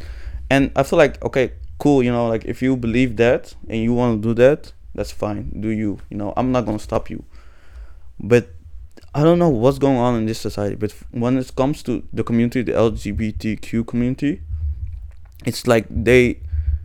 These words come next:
like, it started off as just, yo, we just wanna be accepted, stuff like that, and I got that. But now they kinda, like, running, like, the whole thing. They, like, they forcing upon you, like, you need to do this, you need to be like this, or you're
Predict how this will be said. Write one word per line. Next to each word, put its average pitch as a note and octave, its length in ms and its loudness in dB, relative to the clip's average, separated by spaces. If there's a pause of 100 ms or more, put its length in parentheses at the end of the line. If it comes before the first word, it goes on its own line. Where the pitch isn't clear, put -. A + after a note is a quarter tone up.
(280)
like, G#2+ 260 0
it C3 100 -6
started F#3 440 8
off C3 240 8
as G#2+ 120 0
just, - 280 -4
yo, A2 300 4
we G#2+ 200 -2
just G#2+ 140 -8
wanna G#2 160 -4
be G#2 80 -2
accepted, G#2 540 -4
stuff - 180 -8
like G#2 160 -8
that, G#2 180 -2
and G2+ 140 -6
I G#2+ 60 -4
got A2 320 2
that. G2+ 260 -2
But G2+ 80 -4
now A#2+ 320 4
they A2+ 160 2
kinda, B2 260 0
like, G#2+ 220 -2 (1080)
running, B2+ 760 4
like, A2+ 240 0
the A2+ 80 -4
whole A#2 240 0
thing. A2+ 300 -2
They, G#2+ 100 -2
like, A2+ 180 -4
they A2+ 80 -2
forcing C3 460 4
upon A#2+ 200 -2
you, A2+ 60 -2
like, G#2+ 220 -2
you A#2+ 80 2
need A#2 160 4
to G#2+ 40 -2
do G2+ 140 -2
this, G2+ 380 -2
you G2+ 80 -6
need A#2 220 0
to G#2+ 60 -10
be G#2+ 180 -8
like G2 200 -6
this, G#2+ 160 -4
or F2 140 0
you're G#2 100 0